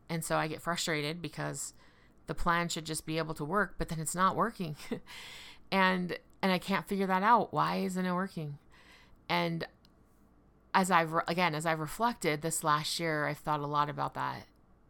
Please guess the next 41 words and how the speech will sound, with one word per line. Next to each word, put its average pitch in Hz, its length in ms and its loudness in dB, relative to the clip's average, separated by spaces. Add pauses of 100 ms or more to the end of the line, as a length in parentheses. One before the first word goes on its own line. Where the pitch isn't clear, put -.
I 175 140 4
don't 170 260 0
evaluate 151 580 0
my 147 160 -6
plan 143 840 -6 (720)
enough. - 580 -6 (500)
I 160 100 2
create 208 420 0
the 175 80 0
plan. 139 440 -4 (140)
I'm 147 140 -6
really 170 200 -2
good 170 140 -6
at 175 100 -8
that. 165 260 -4 (340)
Massive 160 460 -2
spreadsheets, 170 840 -8 (600)
beautiful 170 380 -4
checklists. 165 840 -6
I'm 156 260 -2
really, 175 300 -2
really 160 220 -2
good 156 160 -6
at 151 80 -8
that. 160 280 -6 (120)
<laughs> 160 120 -8
Spreading 175 480 -4
it 165 100 -4
out 156 320 0 (380)
over 165 220 -2
quarters 165 560 -2
or 156 100 -4
months. 151 380 -2
I'm 139 220 -8
really 185 300 -2
good 247 340 -2
at - 180 0
all 220 220 2
of 196 80 -4
those 143 180 -10
things. - 340 -14